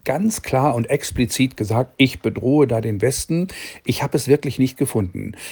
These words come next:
Er sagt ganz klar, ja, das stimmt, dass er alle militärischen Optionen im Extremfall einsetzen würde. Aber das ist eine Standardaussage und die ist nahezu typisch für alle Staaten der Welt, insbesondere auch den U S A,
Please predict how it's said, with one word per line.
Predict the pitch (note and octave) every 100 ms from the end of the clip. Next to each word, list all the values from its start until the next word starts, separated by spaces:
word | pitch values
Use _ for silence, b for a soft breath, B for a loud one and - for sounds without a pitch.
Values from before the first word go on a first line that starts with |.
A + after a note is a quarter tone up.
| B -
Er | A#2+
sagt | B2 C3+ -
ganz | C3 A#3 -
klar, | - G2 B2+ G3+
ja, | D#3+ F2+ B2
das | D3 -
stimmt, | - F#2 C#3 G3+
dass | A2+ -
er | A#2 -
alle | A#2 E3+
militärischen | F3 D#3 D3 - A#2 A#2+ C3 A#2+
Optionen | - G2 - - G#2+ C3 C3+
im | C3 - - -
Extremfall | C3+ - - - B2 B2 D3+ - D3 D3+ B B B
einsetzen | C#3+ D#3+ D3 A2+ F#2 - E2+
würde. | - - G1+ B B B
Aber | G#2 G2
das | B2
ist | C3 B2
eine |
Standardaussage | A2 - A2+ E3 D#3+ G#2 - - - - G2 G2+ C3 D#3 E3 B B
und | A2+
die | A2+
ist | A#2
nahezu | A2+ A2+ A2+ -
typisch | - D#3+ B2 -
für | - -
alle | A2 D3 D#3+
Staaten | - A2 A#2 A#2
der | G#2 G2
Welt, | F#2+ G#2
insbesondere | A#2+ - A2+ A2 G#2+ G#2
auch | F#2+ -
den | A2
U | - F#2+
S | F#2+
A, | - G#2+ B2